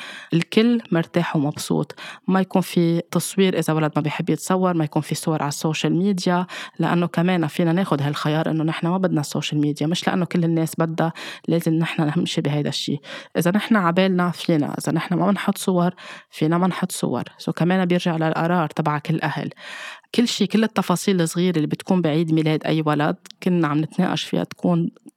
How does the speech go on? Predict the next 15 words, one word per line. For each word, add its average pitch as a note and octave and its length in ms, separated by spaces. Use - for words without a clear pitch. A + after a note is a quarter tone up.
قدر G3 260
الإمكان E3 540
ضمن D#3+ 200
شي F#3+ 200
طبيعي، E3+ 640
ضمن D#3+ 160
شي F#3+ 260
حلو، F3+ 260
ضمن D#3+ 240
شي F#3+ 220
طفولة F3+ 540
مش D#3+ 200
أكبر D3 360
من C#3+ 120
عمرهم. C#3+ 400